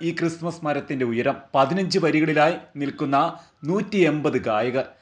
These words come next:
മഞ്ഞ് പൊഴിയുന്ന ക്രിസ്മസ് ഈവ് മനോഹരമാക്കുന്നത് ഈ സിംഗിങ് ക്രിസ്മസ് ട്രീ ആണ്. ഇരുപത്തിയയ്യായിരം എൽ ഇ ഡി ലൈറ്റുകളും നിറയെ നക്ഷത്രങ്ങളും കൊണ്ട് നിർമ്മിതമായ സ്റ്റീൽ ഫ്രെയിമിൽ മിന്നുന്ന ഡിസ്പ്ലേ. സിംഗിങ് ട്രീയെ കൂടുതൽ മനോഹരിതമാക്കാൻ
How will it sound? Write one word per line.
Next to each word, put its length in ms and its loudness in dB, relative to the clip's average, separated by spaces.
മഞ്ഞ് 380 2
പൊഴിയുന്ന 380 4
ക്രിസ്മസ് 500 -2
ഈവ് 220 -4
മനോഹരമാക്കുന്നത് 880 0
ഈ 40 -4
സിംഗിങ് 500 -2
ക്രിസ്മസ് 440 -8
ട്രീ 100 -8
ആണ്. 100 -10
ഇരുപത്തിയയ്യായിരം 840 4
എൽ 100 0
ഇ 80 2
ഡി 120 2
ലൈറ്റുകളും 480 0
നിറയെ 380 4
നക്ഷത്രങ്ങളും 560 -2
കൊണ്ട് 220 -2
നിർമ്മിതമായ 480 0
സ്റ്റീൽ 360 -2
ഫ്രെയിമിൽ 380 2
മിന്നുന്ന 600 0
ഡിസ്പ്ലേ. 340 -6
സിംഗിങ് 500 2
ട്രീയെ 200 4
കൂടുതൽ 400 2
മനോഹരിതമാക്കാൻ 800 0